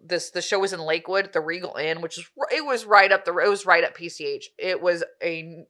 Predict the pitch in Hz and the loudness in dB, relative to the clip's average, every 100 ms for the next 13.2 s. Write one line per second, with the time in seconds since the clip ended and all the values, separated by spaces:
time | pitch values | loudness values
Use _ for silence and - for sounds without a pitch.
0 | - 220 269 214 202 175 160 143 127 117 | -6 6 6 8 6 6 -2 -2 -4 -4
1 | - - - 202 202 214 208 208 - 202 | -6 -16 0 2 4 2 6 6 6 2
2 | 208 208 - 175 180 180 180 - - 180 | -4 -4 -4 -4 0 4 4 4 4 6
3 | 180 175 165 165 170 160 156 165 170 170 | 6 6 6 6 4 4 4 2 2 0
4 | 147 165 185 180 175 165 160 175 175 180 | 0 2 2 4 2 2 2 6 6 4
5 | - 180 170 175 170 175 180 175 170 165 | 0 -2 0 2 2 6 6 6 0 0
6 | 160 - 214 196 190 190 196 - - _ | 0 4 8 8 8 6 2 -20 -20 _
7 | - 185 175 175 160 165 156 - _ _ | -4 0 4 4 2 -2 -6 -6 _ _
8 | - 185 180 147 156 214 214 202 196 190 | -10 -4 -2 -2 4 8 8 6 -4 -10
9 | 185 196 _ _ _ _ _ 214 208 196 | -12 -16 _ _ _ _ _ 2 4 6
10 | 202 202 196 185 180 180 175 180 - 190 | 4 6 6 8 8 8 6 4 0 2
11 | 190 208 - 247 320 294 226 196 190 233 | 2 0 4 4 4 4 6 6 4 0
12 | - _ _ _ _ _ _ _ _ 254 | -2 _ _ _ _ _ _ _ _ 2
13 | 254 | 2